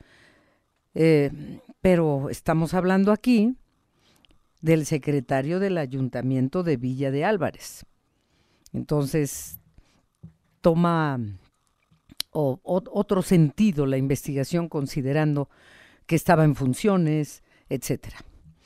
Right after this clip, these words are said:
Ángela León, líder del colectivo Unión y Fuerza por Nuestros Desaparecidos en Tecate, Baja California, fue asesinada a balazos por un sujeto.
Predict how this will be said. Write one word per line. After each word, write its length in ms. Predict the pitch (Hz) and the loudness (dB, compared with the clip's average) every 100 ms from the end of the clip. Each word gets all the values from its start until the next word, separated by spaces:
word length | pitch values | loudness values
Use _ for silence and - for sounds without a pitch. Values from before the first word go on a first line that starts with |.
| - - - _ | -20 -20 -20 _
Ángela 440 | 214 240 254 262 | 4 6 6 6
León, 600 | 233 208 226 233 240 262 196 | 6 6 6 6 4 4 2
líder 300 | 185 180 175 | 2 2 2
del 180 | 170 | -2
colectivo 500 | 160 165 156 - 170 | 2 0 0 -2 0
Unión 300 | 170 170 170 | 2 4 4
y 80 | 165 | 4
Fuerza 340 | 151 170 156 160 | 2 -2 -2 -4
por 200 | 139 156 | -2 0
Nuestros 380 | 151 - 156 | 0 -2 -4
Desaparecidos 1000 | 143 143 151 147 143 139 190 185 175 - | -4 -2 -2 -2 -2 0 -2 0 -2 -4
en 160 | 143 120 | -4 -4
Tecate, 400 | 131 - 147 147 | -6 -6 -4 -2
Baja 240 | 135 123 | -4 -6
California, 720 | 131 135 135 - 170 165 170 - - _ _ | -8 -6 -4 -2 0 0 -2 -4 -18 _ _
fue 240 | 156 147 | 0 0
asesinada 680 | 139 143 131 127 135 143 139 | 0 -6 -6 -2 -2 -2 -4
a 40 | |
balazos 800 | 123 117 120 110 - - - - - _ _ _ _ - | -6 -4 -4 -6 -12 -20 -20 -20 -20 _ _ _ _ -8
por 180 | 135 | -2
un 100 | 156 | 0
sujeto. 560 | 151 170 - 180 - 160 | 0 -4 -2 -4 -4 -10